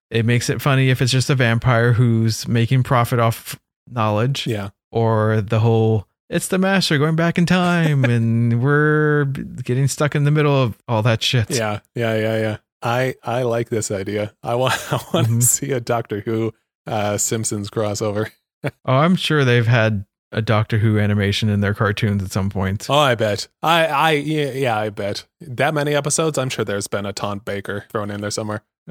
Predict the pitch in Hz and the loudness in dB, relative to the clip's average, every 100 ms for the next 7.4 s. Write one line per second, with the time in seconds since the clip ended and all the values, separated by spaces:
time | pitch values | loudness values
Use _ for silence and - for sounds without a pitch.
0 | 139 - 170 165 165 160 - _ - 110 | -8 -6 -4 -2 -2 -4 -6 _ -8 -2
1 | 107 104 101 101 101 104 - _ _ - | 0 0 0 -2 -2 -4 -6 _ _ -2
2 | 160 147 135 - - 185 175 147 - - | 0 0 -4 -4 -2 0 2 0 -2 0
3 | 147 147 - 139 139 139 139 135 143 160 | 2 2 0 0 0 -2 -2 0 0 0
4 | 156 151 147 - 156 196 214 - 151 143 | 0 2 0 -2 -2 2 0 0 -2 0
5 | 156 131 - 127 135 139 139 139 127 127 | 0 -2 -2 0 0 -2 -2 -2 0 0
6 | 127 - _ 156 156 - 147 127 104 104 | -2 -8 _ -14 -12 -6 -2 0 0 0
7 | 113 117 123 | -2 -4 -2